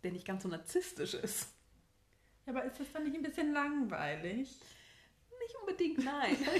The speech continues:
Speaker 1: <laughs> Muss es ja gar nicht.
Speaker 2: Ich
Speaker 1: So,
Speaker 2: hab das
Speaker 1: ich meine,
Speaker 2: Gefühl, es ist ein bisschen
Speaker 1: lass die alle,
Speaker 2: langweilig
Speaker 1: lass die alle
Speaker 2: dann.
Speaker 1: blond sein.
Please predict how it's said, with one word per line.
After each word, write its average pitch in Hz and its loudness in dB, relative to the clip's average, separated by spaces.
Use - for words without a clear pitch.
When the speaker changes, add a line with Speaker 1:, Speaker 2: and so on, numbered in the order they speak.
Speaker 1:
<laughs> - -4
Muss 392 4
es - 0
ja 190 2
gar - -4
nicht. 254 -6
Speaker 2:
Ich - -8
Speaker 1:
So, 208 4
Speaker 2:
hab 196 2
das - 0
Speaker 1:
ich 240 0
meine, 254 4
Speaker 2:
Gefühl, 285 2
es 392 0
ist 330 -6
ein 311 -4
bisschen 277 -2
Speaker 1:
lass 294 0
die 320 4
alle, 262 6
Speaker 2:
langweilig 208 4
Speaker 1:
lass 262 0
die - 2
alle 254 2
Speaker 2:
dann. 196 -2
Speaker 1:
blond 269 2
sein. 190 0